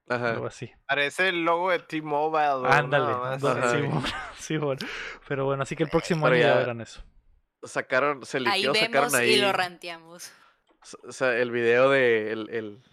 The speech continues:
Speaker 1: el, los, los Mishima, ¿no? Tirándose el vergazo arriba del logo.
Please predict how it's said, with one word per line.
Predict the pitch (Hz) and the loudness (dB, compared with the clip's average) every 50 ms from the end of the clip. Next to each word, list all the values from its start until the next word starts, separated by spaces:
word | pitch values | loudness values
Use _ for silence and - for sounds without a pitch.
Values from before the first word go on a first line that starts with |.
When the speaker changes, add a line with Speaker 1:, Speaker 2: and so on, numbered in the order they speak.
| _ _ - | _ _ -16
Speaker 1:
el, | 127 117 113 110 110 110 110 107 107 107 110 110 _ _ _ _ _ _ _ _ _ _ _ _ _ _ 87 - | -12 -10 -10 -10 -10 -10 -12 -14 -16 -18 -20 -20 _ _ _ _ _ _ _ _ _ _ _ _ _ _ -14 -6
los, | 123 120 117 110 - - | -2 0 0 0 0 0
los | 127 120 113 | -2 0 0
Mishima, | 117 120 113 - 147 139 143 151 | 0 -2 -2 -2 -2 -2 -2 -2
¿no? | 151 175 180 - _ _ _ _ _ _ _ _ _ _ _ | -4 -6 -8 -10 _ _ _ _ _ _ _ _ _ _ _
Tirándose | - 127 120 117 113 127 135 - - | -6 -4 -2 -2 0 0 -2 -2 0
el | 135 120 | -2 0
vergazo | 113 120 110 113 120 123 123 - 143 | 2 0 0 2 0 -2 -2 -2 -4
arriba | 127 123 123 120 123 127 | -4 -4 -4 -4 -2 -2
del | 127 117 113 | -2 -2 -4
logo. | 123 123 120 120 - | -4 -6 -8 -10 -14